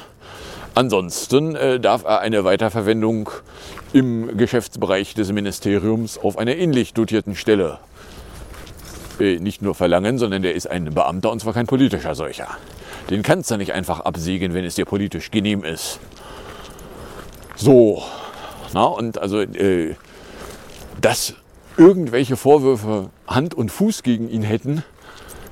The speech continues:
äh, sagen wir mal so, die Vorwürfe, die öffentlich bekannt sind, haben weder Hände noch Füße.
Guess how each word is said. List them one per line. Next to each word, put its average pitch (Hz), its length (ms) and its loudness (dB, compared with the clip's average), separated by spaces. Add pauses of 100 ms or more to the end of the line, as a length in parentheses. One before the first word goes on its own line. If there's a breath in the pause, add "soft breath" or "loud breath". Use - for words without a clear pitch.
(320 loud breath)
äh, 123 1000 -2
sagen 151 320 2
wir 151 80 0
mal 139 100 0
so, 143 120 2
die 117 180 0
Vorwürfe, 147 420 4
die 139 120 2
öffentlich 143 320 0
bekannt 180 360 0
sind, 131 320 0 (240 soft breath)
haben 95 460 4
weder 98 180 6
Hände 107 240 2
noch 95 160 0
Füße. - 320 0